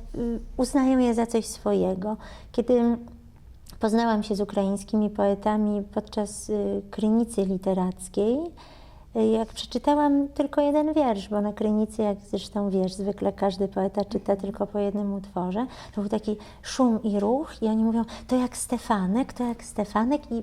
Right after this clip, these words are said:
Speaker 1: zaraz po tym wieczorze podeszli do mnie, czy mogą tłumaczyć moje wiersze. To było niesamowicie, y,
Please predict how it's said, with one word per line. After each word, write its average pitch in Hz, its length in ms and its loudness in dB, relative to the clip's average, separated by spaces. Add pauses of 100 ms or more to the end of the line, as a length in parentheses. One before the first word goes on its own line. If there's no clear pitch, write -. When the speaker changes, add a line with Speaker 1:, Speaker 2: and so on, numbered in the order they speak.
Speaker 1:
zaraz 311 320 4
po 285 160 0
tym 277 400 0
wieczorze 262 480 0
podeszli 254 520 -2
do 247 120 0
mnie, 247 200 0
czy 247 120 2
mogą 226 360 2
tłumaczyć 180 600 -2
moje 185 280 -4
wiersze. 180 380 -6 (360)
To 226 100 0
było 254 220 4 (200)
niesamowicie, 285 880 0 (460)
y, 226 560 -2